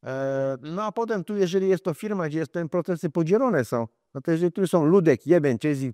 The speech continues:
pięciu, dziesięciu i oni to jakoś obsługują, no to jeżeli jest taki wynik, no to ciągła praca non-stop menedżera, właściciela i innych, że jeżeli z pięćdziesięciu mam dwadzieścia, to cena będzie dwadzieścia jeden. A co się stanie, jak będą regularnie robić dwadzieścia jeden?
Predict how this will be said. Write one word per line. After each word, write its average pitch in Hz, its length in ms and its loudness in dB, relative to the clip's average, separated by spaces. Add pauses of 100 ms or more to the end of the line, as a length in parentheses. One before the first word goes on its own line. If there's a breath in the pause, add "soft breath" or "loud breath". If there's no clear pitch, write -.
pięciu, 175 320 2
dziesięciu 143 640 0 (340 soft breath)
i 135 80 -2
oni 170 220 2
to 165 180 4
jakoś 151 180 0
obsługują, 151 580 4 (240 soft breath)
no 156 80 -6
to 185 100 0
jeżeli 175 180 2
jest 156 120 -2
taki 190 260 0
wynik, 151 360 0 (200)
no 175 80 -14
to 185 240 4 (340)
ciągła 226 420 8
praca 175 380 4
non-stop 156 380 0
menedżera, 147 500 0
właściciela 147 560 -4
i 123 60 -2
innych, 165 300 -4 (300)
że 151 100 -2
jeżeli 175 340 0
z - 80 -18
pięćdziesięciu 175 640 -2
mam 156 120 -2
dwadzieścia, 147 600 -2 (300)
to 151 120 -8
cena 175 240 0
będzie 160 220 -2
dwadzieścia 156 440 4
jeden. 95 340 6
A 101 80 -4
co 147 140 -2
się 151 140 0
stanie, 160 260 4
jak 143 120 4
będą 151 320 4
regularnie 147 680 4
robić 139 240 2
dwadzieścia 139 400 -2
jeden? 170 340 -2